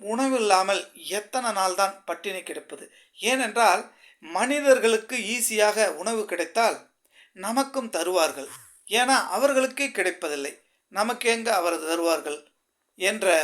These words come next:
ஒரு கோபத்தில்தான் அந்த கட்சி கொடியை பார்த்ததும் இருவரும் அந்த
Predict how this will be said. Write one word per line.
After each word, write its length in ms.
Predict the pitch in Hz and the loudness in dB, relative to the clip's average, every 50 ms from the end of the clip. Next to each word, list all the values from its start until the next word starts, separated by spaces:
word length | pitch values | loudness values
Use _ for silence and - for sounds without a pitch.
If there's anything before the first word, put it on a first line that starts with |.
| 156 | 0
ஒரு 220 | 170 180 185 180 170 160 147 139 139 - _ _ _ _ _ _ _ _ _ _ _ _ _ _ | -4 -4 -2 -2 -2 -2 -4 -6 -8 -12 _ _ _ _ _ _ _ _ _ _ _ _ _ _
கோபத்தில்தான் 880 | - 220 262 277 294 277 277 269 - - 214 196 185 185 226 214 190 277 - _ _ _ _ _ _ _ _ - | 0 4 6 6 6 6 4 2 0 -2 -4 -2 0 0 0 0 0 -2 -8 _ _ _ _ _ _ _ _ -14
அந்த 180 | 175 185 180 170 - | -8 -6 -4 -6 -2
கட்சி 360 | - 196 214 214 - - 277 269 | -2 -2 -2 -2 -4 -6 -6 -4
கொடியை 380 | - 226 214 196 190 175 160 151 - - | -2 -2 -2 0 2 0 0 0 -4 -10
பார்த்ததும் 680 | - 165 175 214 247 226 - - 196 170 196 180 180 - _ _ _ _ _ _ _ _ - 160 156 151 151 | -8 -4 -2 -2 -2 -4 -6 -10 -10 -10 -10 -14 -16 -20 _ _ _ _ _ _ _ _ -20 -14 -12 -10 -4
இருவரும் 640 | 196 254 277 320 320 294 285 262 254 262 233 180 - - _ _ _ _ _ _ _ | -2 0 2 2 4 6 6 6 6 4 0 -2 -6 -14 _ _ _ _ _ _ _
அந்த 220 | - 180 180 175 | -14 -12 -8 -8